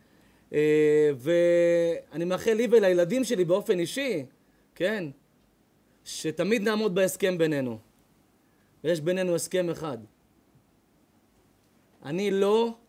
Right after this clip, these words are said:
אני אומר, יש בינינו הסכם אחד. אני לא מאכזב אתכם, ואתם לא, ואתם לא מאכזבים אותי.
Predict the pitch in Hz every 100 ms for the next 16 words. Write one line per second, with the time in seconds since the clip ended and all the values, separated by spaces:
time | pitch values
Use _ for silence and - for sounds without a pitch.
0 | _ _ _ _ _ _ _ _ _ _
1 | _ _ _ _ _ 143 170 208 208 226
2 | 247 175 226 240 247 240 220 - 233 226
3 | 226 240 180 123 110 _ _ _ _ 147
4 | 190 220 220 226 214 180 160 214 208 220
5 | 226 247 262 233 _ _ _ _ 135 156
6 | 151 202 202 190 202 226 226 _ _ _
7 | _ _ _ _ _ _ 131 175 165 165
8 | 143 123 123 120 110 -